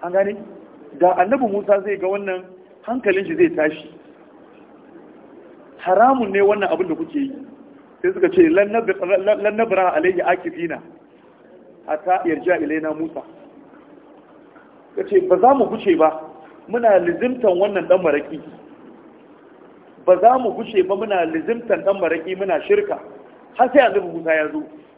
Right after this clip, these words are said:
Idan ka ga mun daina bautan ɗan maraƙin nan, sai Musa ya zo, ya ce mu daina." An gane? In Annabi Musa ba shi ya zo ya ce mu daina ba,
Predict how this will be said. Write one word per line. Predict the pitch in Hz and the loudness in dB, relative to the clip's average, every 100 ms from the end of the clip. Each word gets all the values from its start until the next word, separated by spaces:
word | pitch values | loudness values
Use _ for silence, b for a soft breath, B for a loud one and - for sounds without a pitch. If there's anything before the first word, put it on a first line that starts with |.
| _ _ _ _ _ _ - _ - | _ _ _ _ _ _ -20 _ -12
Idan | 185 185 254 254 | -4 -2 -2 0
ka | 254 | 2
ga | 254 240 | 2 0
mun | 240 | -2
daina | 233 254 226 | -4 -2 -2
bautan | 170 160 202 202 | -2 -2 -4 -2
ɗan | 214 | -2
maraƙin | 175 175 185 | -2 -2 -4
nan, | 175 147 | -6 -2
sai | 190 | -2
Musa | 202 202 190 190 | 0 -4 2 4
ya | 190 180 | 4 4
zo, | 185 185 - - - - - | 2 0 -8 -20 -20 -14 -2
ya | 190 196 | -2 0
ce | 196 | -2
mu | 160 | 4
daina." | 165 175 117 - - - - - - - - - - - - - - - - - - - - | 4 4 0 -10 -16 -18 -20 -20 -20 -20 -20 -20 -20 -20 -20 -20 -20 -20 -20 -20 -20 -14 -8
An | 165 | -2
gane? | 185 220 - - - - - - - - - - - - - - | -2 -2 -10 -16 -20 -20 -20 -20 -20 -20 -20 -20 -20 -20 -20 -6
In | 269 294 | -4 0
Annabi | 226 233 220 | 2 2 0
Musa | 208 214 226 196 | -4 2 4 4
ba | 185 | -2
shi | 214 | -2
ya | 220 | -4
zo | 226 | -2
ya | 226 | -2
ce | 226 | -4
mu | 175 | 0
daina | 180 190 151 | 2 2 0
ba, | 139 135 | -2 -6